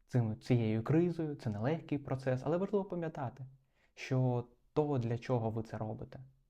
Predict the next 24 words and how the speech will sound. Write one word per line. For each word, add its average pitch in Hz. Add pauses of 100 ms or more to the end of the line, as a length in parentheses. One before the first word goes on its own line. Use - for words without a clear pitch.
(180)
це 107
зберегти 107
стосунки. 127 (480)
Четверта 127
порада: 151
не 131
тікайте 131
від 110
проблеми. 113 (480)
Часто 131 (180)
один 143
або 123
двоє 117
партнерів 135
починають 127
багато 120
працювати, 170 (600)
заливаються 127
алкоголем 151
чи 110
заводять 113
якісь 107
романтичні 117
стосунки 131